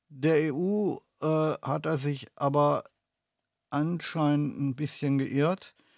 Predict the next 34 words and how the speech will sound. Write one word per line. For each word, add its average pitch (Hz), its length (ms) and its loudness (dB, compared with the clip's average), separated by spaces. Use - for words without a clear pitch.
weil 139 420 2
so 147 200 0
wie 156 60 2
das 151 200 2
aussieht, 156 500 -4
sorgt 143 520 -2
der 147 100 0
Druck, 156 320 -4
den 139 300 0
Trump 147 320 0
da 131 220 -2
ab-, 135 120 -8
äh, 131 300 -4
den 131 240 -4
Trump 143 300 -4
da, 127 500 -2
ähm, 120 560 -2
auf 127 180 -8
die 127 220 -6
E 127 80 -2
U 143 340 -2
ausübt, 139 760 -4
äh, 127 200 0
nicht 135 320 0
dafür, 139 380 4
äh, 131 180 2
dass 135 220 0
die 143 200 0
E 143 80 -2
U 143 200 -2
zerbricht, 151 540 0
sondern 165 380 4
im 151 280 4
Gegenteil, 180 640 2